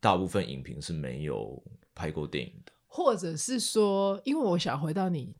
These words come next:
Speaker 2: 之前提的，就在舞蹈里面，身体作为主要的工具，
Speaker 1: 嗯。
Speaker 2: 身体作为主要的，也是主要的受-，的接受体。于是乎，也许我可以这样比喻，在电影里头，就算我不会看电-，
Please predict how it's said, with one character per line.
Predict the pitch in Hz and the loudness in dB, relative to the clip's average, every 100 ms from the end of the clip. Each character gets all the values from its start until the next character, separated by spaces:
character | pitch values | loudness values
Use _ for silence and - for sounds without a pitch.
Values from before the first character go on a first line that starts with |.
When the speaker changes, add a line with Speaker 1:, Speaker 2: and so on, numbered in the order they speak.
| - | -8
Speaker 2:
之 | 196 | -4
前 | 185 139 160 | -2 -2 -4
提 | - 123 | -8 -10
的， | 123 123 | -8 -10
就 | - 208 | -4 -2
在 | 233 | 2
舞 | 175 165 | 2 0
蹈 | 147 127 | -2 -4
里 | 123 | -6
面， | 127 139 117 110 | -6 -8 -8 -8
身 | - 185 185 | -2 2 2
体 | 202 113 | 2 -4
作 | - 151 | 0 0
为 | 120 98 120 | 0 -8 -8
主 | - 131 | -8 -4
要 | 147 160 123 | 0 2 0
的 | - 104 113 - - _ | -4 -8 -10 -16 -20 _
工 | 175 165 | 0 2
具， | 175 151 - | 2 0 -4
Speaker 1:
嗯。 | - | -8
Speaker 2:
身 | - 165 | 0 2
体 | 165 110 | 2 -2
作 | 151 | -4
为 | 127 | -4
主 | 123 117 | -8 -8
要 | 139 123 | -6 -6
的， | - - | -8 -10
也 | 120 | -10
是 | 127 | -8
主 | 147 117 | -8 -8
要 | 123 | -8
的 | 110 | -8
受-， | 131 - - - | -10 -10 -12 -20
的 | - 127 | -10 -8
接 | - 143 | -2 -4
受 | - - 117 | -2 -2 -4
体。 | - - - - - - - | -6 -16 -16 -20 -20 -20 -2
于 | 196 226 | 2 4
是 | - 311 285 | 4 4 4
乎， | 269 240 233 226 226 233 - _ _ _ _ _ _ _ _ _ _ _ _ - | 2 2 2 2 0 -4 -10 _ _ _ _ _ _ _ _ _ _ _ _ -2
也 | 180 | 0
许 | 196 | 2
我 | 170 | 0
可 | 185 | 0
以 | |
这 | 175 | 0
样 | 170 | -2
比 | 160 | -2
喻， | - 127 - - - | -6 -10 -12 -14 4
在 | 294 | 4
电 | 294 254 | 6 4
影 | 180 156 | 4 2
里 | 135 | 0
头， | 147 - - - | -4 -6 -10 0
就 | 294 | 2
算 | 311 269 | 4 2
我 | |
不 | 160 185 | 2 4
会 | 220 | 4
看 | 247 220 | 4 0
电-， | 226 | 0